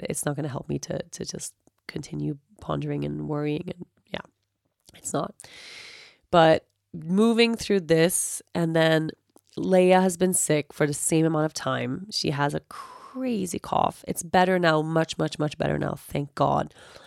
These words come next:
But she's had a cough that she's never had in her life. She's had a cough like, I, oh, like, I, I have not been sleeping at night because she, she's, like, half asleep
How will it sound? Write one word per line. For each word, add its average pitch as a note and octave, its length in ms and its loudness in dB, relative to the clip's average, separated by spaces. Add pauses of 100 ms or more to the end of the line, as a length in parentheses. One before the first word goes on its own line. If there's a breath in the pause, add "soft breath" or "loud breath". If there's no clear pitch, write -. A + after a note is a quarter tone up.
(180 loud breath)
But G3 120 0
she's D#4 200 2
had F3 120 2
a E3+ 40 2
cough F#3 460 4
that F#3 120 -4
she's F#3 160 -6
never F#3 200 0
had E3+ 160 -2
in F3 80 0
her E3 120 -2
life. - 220 -2
She's G#3+ 180 -4
had G3+ 100 0
a G3 60 -6
cough F#3 420 4
like, D3+ 320 0 (1500 soft breath)
I, D#3 640 2 (880 soft breath)
oh, A3+ 360 4 (160)
like, F#3+ 200 4
I, G3 200 6
I G3+ 180 4
have G#3 180 6
not E3+ 180 4
been D3+ 120 -2
sleeping F#3 400 -2
at D#3 100 -2
night D3 360 0
because D#3 400 -2
she, F#3 600 -2 (100)
she's, F3 240 -4
like, D#3+ 220 0 (100)
half - 360 -4
asleep E3+ 520 -2